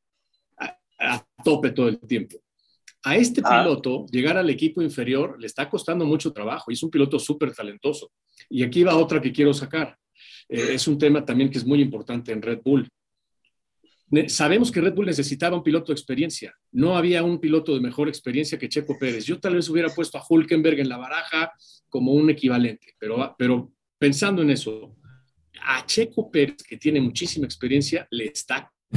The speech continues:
Speaker 1: dando trabajo. No es fácil. No es fácil manejar el coche, no es fácil trabajar, por ejemplo, con un sistema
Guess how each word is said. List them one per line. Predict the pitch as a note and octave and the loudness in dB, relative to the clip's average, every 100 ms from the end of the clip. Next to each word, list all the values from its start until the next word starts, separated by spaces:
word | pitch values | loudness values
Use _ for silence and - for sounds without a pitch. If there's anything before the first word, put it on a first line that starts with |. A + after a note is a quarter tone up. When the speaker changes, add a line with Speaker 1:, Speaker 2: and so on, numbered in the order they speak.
| - - _ _ _ _ | -4 -6 _ _ _ _
Speaker 1:
dando | - - G2 | -20 -20 -18
trabajo. | - C#3 - - A2 | -12 -12 -12 -18 -16
No | A2+ C3 | -8 -4
es | B2+ A#2+ | -4 -6
fácil. | - C3+ - - - - - | -6 -6 -6 -14 -20 -20 -2
No | D#3 | -2
es | F3 | 2
fácil | F#3+ F3+ C#3+ | 0 0 0
manejar | A#2+ A2 B2+ B2 | 0 -4 -4 -4
el | A2+ | -4
coche, | - C#3 C#3 C3+ C3 - - - | 2 2 2 0 0 -6 -20 -8
no | F#3+ G3+ | -2 -2
es | - | -2
fácil | D#3+ D3+ D#3 C3+ | -2 0 0 -2
trabajar, | C3 B2 C#3 | -4 -6 -6
por | C#3+ | -6
ejemplo, | C#3 D3 C3+ | -4 -4 -6
con | A#2 C3+ | -4 -4
un | |
sistema | C#3+ - - | -4 -8 -12